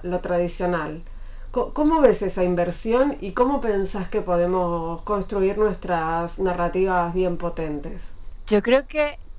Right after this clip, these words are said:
Speaker 2: nosotros acá no estamos todavía en ese momento, <laughs> todavía
Speaker 1: Mm.
Speaker 2: estamos muy lejos,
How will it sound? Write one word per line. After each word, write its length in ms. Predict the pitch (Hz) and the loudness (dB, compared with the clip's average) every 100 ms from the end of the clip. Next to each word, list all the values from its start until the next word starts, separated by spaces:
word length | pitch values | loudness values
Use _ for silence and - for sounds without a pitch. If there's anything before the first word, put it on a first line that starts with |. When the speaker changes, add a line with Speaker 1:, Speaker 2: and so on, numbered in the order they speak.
| - | -12
Speaker 2:
nosotros 520 | 208 220 214 220 247 | 2 4 6 4 4
acá 220 | 262 247 226 | 2 4 0
no 100 | 240 | -2
estamos 360 | - 240 254 | -2 -4 -4
todavía 380 | - 214 196 190 | -2 -2 -4 -10
en 80 | 196 | -12
ese 160 | 208 233 | -10 -6
momento, 560 | 226 196 180 170 254 - - - | -6 -8 -10 -10 -10 -8 -10 -10
<laughs> 320 | 202 196 175 | -12 -10 2
todavía 360 | 202 190 185 190 | 4 6 4 2
Speaker 1:
Mm. 20 | |
Speaker 2:
estamos 500 | - 208 196 208 - - - - - | 4 2 4 -2 -4 -12 -14 -14 -12
muy 300 | 214 220 254 | -2 4 4
lejos, 720 | 262 247 226 - 233 233 240 | 4 2 0 -6 -8 -6 -10